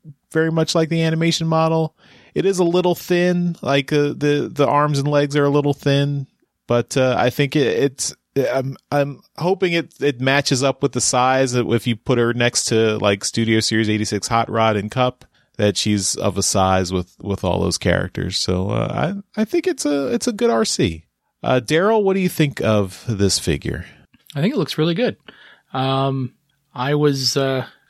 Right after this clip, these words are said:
Speaker 2: in my local, uh, E B Games, which is, uh, I guess, well, it's called GameStop now, and, uh, uh, picking up what I'm gonna show on trips to the store, and, uh, they mentioned that, uh, uh, "Did you see that, uh, new, uh, Transformers pre-,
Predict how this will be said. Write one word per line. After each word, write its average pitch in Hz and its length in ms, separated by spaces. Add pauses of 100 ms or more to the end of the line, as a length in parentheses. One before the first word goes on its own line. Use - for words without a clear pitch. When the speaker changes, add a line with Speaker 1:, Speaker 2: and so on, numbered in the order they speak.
(180)
Speaker 2:
in 143 220
my 135 180
local, 131 720
uh, 120 300
E 147 160
B 131 160
Games, 139 420
which 123 180
is, 123 280
uh, 131 80
I 131 120
guess, 127 180
well, 160 200
it's 135 120
called - 300
GameStop 123 500
now, 107 300 (400)
and, 117 480
uh, 120 260 (600)
uh, 110 180
picking 147 360
up 139 260 (440)
what 139 160
I'm 143 140
gonna 131 180
show 131 220
on 123 120
trips - 240
to 123 60
the 113 80
store, 156 400 (400)
and, 147 640
uh, 147 420 (100)
they 156 100
mentioned 170 540
that, 156 300
uh, 151 260 (420)
uh, 156 200
"Did 151 220
you 190 120
see 214 320
that, 190 260
uh, 190 420
new, 196 360
uh, 185 180
Transformers 202 600
pre-, 139 360